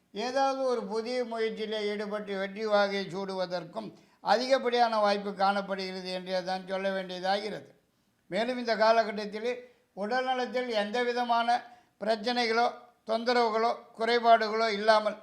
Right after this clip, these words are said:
நல்ல ஆரோக்கியமாகவே காணப்பட்டு வருவதற்கும் அதிகப்படியான வாய்ப்பு காணப்படுகிறது.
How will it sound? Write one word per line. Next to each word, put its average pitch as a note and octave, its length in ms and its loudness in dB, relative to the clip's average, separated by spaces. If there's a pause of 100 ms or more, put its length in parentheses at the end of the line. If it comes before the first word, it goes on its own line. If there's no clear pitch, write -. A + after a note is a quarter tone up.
(120)
நல்ல A3 180 4 (180)
ஆரோக்கியமாகவே A#3+ 800 6 (120)
காணப்பட்டு G#3+ 580 0
வருவதற்கும் G3+ 640 -4
அதிகப்படியான G3+ 640 -6
வாய்ப்பு F#3 280 -6 (100)
காணப்படுகிறது. E3+ 640 -10